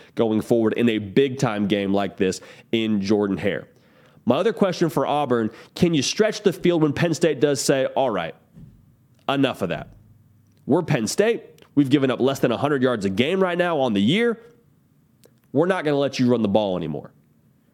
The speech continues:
Maybe they allow it to go on for a quarter, quarter and a half. Maybe it's the whole first half. Maybe it's three quarters. But when Penn State says,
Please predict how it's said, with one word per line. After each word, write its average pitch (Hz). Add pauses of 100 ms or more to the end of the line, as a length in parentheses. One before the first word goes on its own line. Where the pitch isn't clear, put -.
(120)
Maybe 175
they 202
allow 160
it 139
to 147
go 156
on 156
for 151
a 135
quarter, 156
quarter 147
and 143
a 139
half. 143
Maybe 165
it's -
the 131
whole 151
first 151
half. 151
Maybe 180
it's 135
three 151
quarters. 165
But 107
when 123
Penn 190
State 180
says, 156